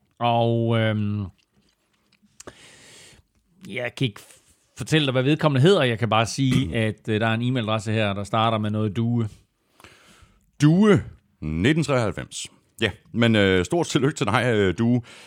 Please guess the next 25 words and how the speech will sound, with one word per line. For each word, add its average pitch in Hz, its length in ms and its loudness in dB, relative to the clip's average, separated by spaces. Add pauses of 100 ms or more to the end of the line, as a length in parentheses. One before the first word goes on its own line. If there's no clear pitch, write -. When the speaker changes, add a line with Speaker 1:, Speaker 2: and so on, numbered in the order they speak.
(120)
Speaker 2:
Jeg 117 120 -2
sender 123 220 0
dig 104 60 -2
lige 107 160 -4
en, 90 120 0
øh, 78 180 0
mail 127 260 2
lidt 101 140 -4
senere 120 220 0
i 90 40 -2
dag, 85 180 -4
når 90 200 -2
jeg 80 120 -4
så 90 80 -8
har 82 60 -6
fået 82 280 -4
din, 73 180 -4
øh, 67 400 -6
adresse 95 440 -2
og 76 160 -10
dit, 76 160 -8
øh, 69 200 -4
fulde 113 220 -2
navn 90 320 -4
retur. 170 420 0